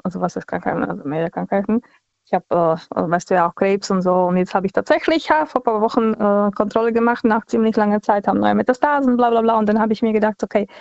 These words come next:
hm, was heißt, äh, das war nicht der Knack-, also das war nicht der Zeitpunkt, wo ich's gedacht habe. Ich, das war schon ein bisschen davor, deshalb hab ich überhaupt die Kontrolle gemacht. Aber ich hab mir jetzt gedacht, das reicht jetzt schon, <laughs> dieses, dieses, äh,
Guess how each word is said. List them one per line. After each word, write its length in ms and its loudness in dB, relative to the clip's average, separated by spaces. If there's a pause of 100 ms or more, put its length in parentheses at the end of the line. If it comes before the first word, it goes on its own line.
(500)
hm, 680 4 (580)
was 180 0
heißt, 320 0
äh, 380 2 (160)
das 220 -4
war 100 2
nicht 160 -2
der 80 0
Knack-, 300 -4
also 200 0
das 220 -2
war 100 2
nicht 160 0
der 100 -4
Zeitpunkt, 360 0
wo 60 0
ich's 160 -4
gedacht 260 0
habe. 140 0
Ich, 120 -10 (240)
das 160 -12
war 100 2
schon 160 -4
ein 100 -2
bisschen 220 -4
davor, 360 0
deshalb 280 -2
hab 120 0
ich 100 -4
überhaupt 280 -2
die 60 -12
Kontrolle 360 0
gemacht. 360 0 (840)
Aber 180 2
ich 140 -4
hab 80 0
mir 100 2
jetzt 160 -2
gedacht, 380 0 (920)
das 280 -14
reicht 340 -2
jetzt 220 0
schon, 340 2 (240)
<laughs> 220 0
dieses, 440 2
dieses, 420 0
äh, 180 0